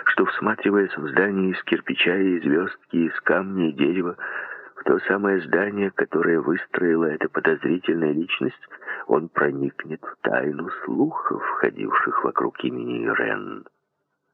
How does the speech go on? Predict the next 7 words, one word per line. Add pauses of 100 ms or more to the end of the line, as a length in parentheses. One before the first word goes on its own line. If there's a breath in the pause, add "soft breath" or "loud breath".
(1000 loud breath)
И,
не
сказав
никому
ни
слова,
Джеймс